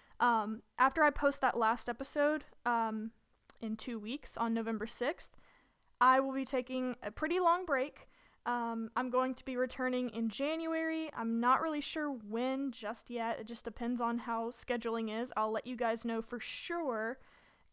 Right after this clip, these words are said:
in the last episode, so this next one, I'll let you guys know, like, an absolute definite date in January, but I'm gonna be taking a pretty long break, um, and that's because it's the end of the semester for me.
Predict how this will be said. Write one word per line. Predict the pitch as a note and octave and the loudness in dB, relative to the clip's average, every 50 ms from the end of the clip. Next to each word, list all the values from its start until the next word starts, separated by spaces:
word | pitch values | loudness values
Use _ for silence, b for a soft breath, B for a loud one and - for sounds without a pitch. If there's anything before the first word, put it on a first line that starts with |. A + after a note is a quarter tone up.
| _ - | _ -4
in | B3+ B3 B3 A#3+ A#3+ A#3+ A#3 A#3 - - | -2 0 0 0 0 0 0 -2 -4 -6
the | A3 G#3 A#3 G#3+ A3 G#3+ G#3+ G#3 G#3 - - _ _ | -8 -10 -8 -8 -8 -6 -6 -8 -8 -10 -14 _ _
last | - A#3 A3+ A3+ C4 C4+ - - | -4 0 4 6 6 6 4 0
episode, | - - - G#3 - - F3+ G3 A3+ A#3 | -4 -4 -6 -6 -6 -6 -6 -6 -6 -6
so | - - A#3 A3+ | -4 -4 -4 -2
this | G3+ A3+ A3+ - | -2 -4 -4 -2
next | A#3+ A3+ A3 A3 - - - | -2 -2 -2 -4 -6 -8 -8
one, | G#3 G3 G3 G#3+ A3+ B B B B B - | -8 -8 -8 -8 -10 B B B B B -2
I'll | A3+ A3+ A3 | -2 -2 -2
let | A3 A#3 - | -4 -6 -8
you | - G#3 | -6 -4
guys | A3 A3 A3 A3 - | -4 -2 -2 -2 -4
know, | G#3+ G#3 G3+ G3+ G3+ A3+ - _ _ _ | -4 -4 -4 -6 -8 -8 -12 _ _ _
like, | - A3 G3+ - - | -6 -6 -6 -4 -6
an | A#3+ A3+ - - | -8 -6 0 2
absolute | A3+ A3+ A#3+ A#3 - - A#3 A3+ A3 G#3 - | 2 4 2 2 0 -2 -2 -2 -2 -4 -4
definite | - G#3+ G#3 - G#3+ G#3+ - A3 | -4 -6 -4 -4 -6 -8 -6 -6
date | - A3 F#3+ A3 A#3 - | -6 -4 -4 -6 -6 -4
in | C#4+ C#4+ | -4 -2
January, | C4 D4 D4 D4+ D4+ D#4 D#4+ E4 E4+ E4 | 0 0 -2 -2 -2 -2 0 0 -2 0
but | - C4+ C4 A3+ - - | 2 4 4 4 4 2
I'm | A#3 A#3+ | 0 0
gonna | C4 C4+ C#4 | 0 0 0
be | C#4+ C#4 | -2 0
taking | - C#4+ C4 B3+ B3+ A#3+ | 0 0 0 0 -2 -6
a | A3 | -4
pretty | - - D#4+ E4+ F4+ | -2 -2 -2 2 4
long | F4 F4 F4+ F4+ D#4+ | 6 6 6 4 2
break, | C#4 C4+ C4 C#4 C4+ - - b b b b b b b b b - | 2 2 2 2 0 -4 -12 b b b b b b b b b 4
um, | A#3+ A#3 A#3 A3+ | 4 4 4 2
and | - B3+ B3 | 0 0 2
that's | B3 B3 A#3+ - | 2 0 0 -2
because | - B3+ A3+ - A#3+ A3 G#3+ G#3+ A3 - - - _ _ | -6 -8 -6 -4 -2 -2 -2 -2 -4 -6 -8 -10 _ _
it's | - A3 - - | -10 -10 -8 -10
the | - - A#3+ A#3+ | -8 -4 -2 0
end | B3+ C4 C4+ | 2 2 4
of | - | 2
the | C4 | 2
semester | C4 - C#4 C4 B3 B3+ - - C4+ B3+ | 2 0 0 0 0 0 0 -2 -2 -2
for | B3+ - C4 B3+ | 0 0 -2 0
me. | B3 B3 B3 B3 B3 B3 B3 | 0 0 -2 -2 -2 -4 -6